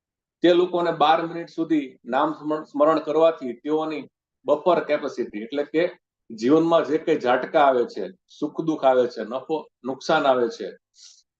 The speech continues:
એવી કોઈ પણ પરિસ્થિતિ ઊભી થાય છે કે જેનો માનવી સામનો નથી કરી શકતો, તો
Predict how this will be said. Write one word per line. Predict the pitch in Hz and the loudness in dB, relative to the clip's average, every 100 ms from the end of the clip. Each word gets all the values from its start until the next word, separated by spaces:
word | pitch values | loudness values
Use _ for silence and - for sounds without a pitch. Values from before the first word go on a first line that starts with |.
| _ | _
એવી | 156 165 | 4 4
કોઈ | 170 175 | 4 2
પણ | 175 156 | 0 2
પરિસ્થિતિ | 160 165 160 156 | -2 0 0 2
ઊભી | 151 | 2
થાય | 160 151 156 | 2 2 2
છે | 151 | 0
કે | 117 | -6
જેનો | 113 139 147 127 - _ _ _ | -4 0 0 -2 -10 _ _ _
માનવી | 113 135 156 | 0 2 2
સામનો | 147 139 156 160 160 | 0 0 2 2 0
નથી | 151 | -2
કરી | 147 131 | -2 -2
શકતો, | 131 - 117 | -4 -2 0
તો | 135 123 - | 2 0 -2